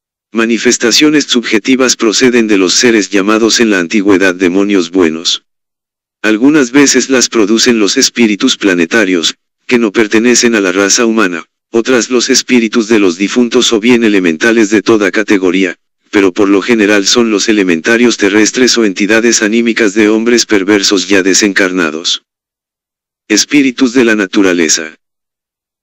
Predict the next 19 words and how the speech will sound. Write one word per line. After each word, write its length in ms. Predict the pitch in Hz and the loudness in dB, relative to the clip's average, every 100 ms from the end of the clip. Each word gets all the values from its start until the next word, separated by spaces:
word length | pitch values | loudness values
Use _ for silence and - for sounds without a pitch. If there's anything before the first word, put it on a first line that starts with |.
| _ - | _ -2
No 160 | 117 | 2
olvidemos 580 | 120 110 110 120 120 104 | 2 2 2 2 2 0
lo 140 | 127 107 | -2 0
dicho 320 | 120 - 110 | 0 0 -2
acerca 400 | 95 120 110 104 | 0 0 0 0
de 80 | 95 | 0
los 180 | 87 | 0
fenómenos 640 | - 101 107 107 104 92 120 | -2 0 0 0 0 -2 0
mediumnímicos 800 | 110 101 95 104 110 107 117 | 0 0 0 -2 -2 -2 -4
subjetivos 760 | - 113 104 104 113 104 95 - | -2 -4 -2 -4 0 0 0 0
y 40 | |
objetivos 640 | 120 98 107 107 113 113 107 | -2 0 -4 -2 0 0 -2
ni 100 | 120 | -4
perdamos 540 | 107 98 110 110 104 | -2 0 0 -2 -2
jamás 380 | - 107 110 98 | -2 -2 0 0
de 100 | 104 | 0
vista 340 | 95 110 - 98 | 0 -2 -2 0
esta 300 | 90 113 101 | 0 -2 -2
distinción. 800 | 104 - 92 90 92 76 80 | -4 -2 -2 0 -2 -2 -12